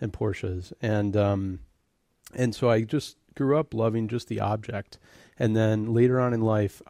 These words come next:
I worked at a couple different jobs where I started to open the aperture a little bit. And that's when I started to think about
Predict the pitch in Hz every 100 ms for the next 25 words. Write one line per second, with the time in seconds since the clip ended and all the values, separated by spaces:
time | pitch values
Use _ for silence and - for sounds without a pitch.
0 | - 101 101 101 113 110 104 - - 131
1 | 104 101 - 135 143 131 110 110 110 104
2 | 104 - 123 117 104 110 120 104 101 -
3 | - 143 135 147 139 160 208 _ - _
4 | 127 123 135 170 139 - 123 113 101 110
5 | 101 101